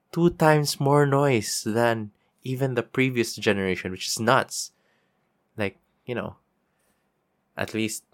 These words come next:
there's the, the, the wait was worth it in a sense, because it's been three, three years, and now we just get the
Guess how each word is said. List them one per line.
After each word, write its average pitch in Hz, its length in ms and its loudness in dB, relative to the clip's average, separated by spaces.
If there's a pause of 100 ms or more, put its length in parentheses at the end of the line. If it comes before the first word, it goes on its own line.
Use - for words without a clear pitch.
(480)
there's - 640 0 (640)
the, 104 320 4
the, 104 460 4
the 104 160 4
wait 110 320 4
was - 180 -4
worth 101 240 0
it 156 260 2
in 143 140 -4
a 156 40 -2
sense, - 640 -2
because - 200 -12
it's - 120 -10
been 98 140 -4
three, 107 440 0 (260)
three 113 280 2
years, 120 580 0 (240)
and 98 360 -8 (220)
now 98 320 6
we 98 100 0
just - 220 -8
get 98 220 0
the 92 300 -2